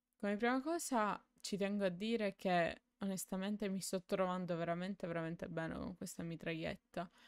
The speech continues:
L'unica pecca onestamente sono i colpi, ma per il resto ha una mobilità che onestamente le altre mitragliette si sognano.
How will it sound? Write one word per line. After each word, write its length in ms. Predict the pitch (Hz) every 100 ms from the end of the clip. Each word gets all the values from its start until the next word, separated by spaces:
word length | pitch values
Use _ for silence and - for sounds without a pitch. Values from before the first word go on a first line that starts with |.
| - - -
L'unica 420 | 240 247 233 262
pecca 520 | 311 302 _ - 254
onestamente 640 | 226 208 - 262 269 247
sono 220 | 226 202 180
i 80 |
colpi, 880 | 165 165 156 165 - _ 185 165 151 - _ -
ma 440 | 214 202 196 190 185
per 160 | 214
il 100 | 196
resto 460 | 208 233 240 - 185
ha 60 | 180
una 200 | 175 175
mobilità 920 | 180 165 185 175 175 190 185 180 175
che 500 | - 160 165 160 160
onestamente 560 | 165 170 - 170 190 170
le 60 |
altre 300 | 165 175 170
mitragliette 840 | 165 170 165 170 165 170 180 - 165
si 420 | - 160 160 160
sognano. 560 | 160 165 156 160 151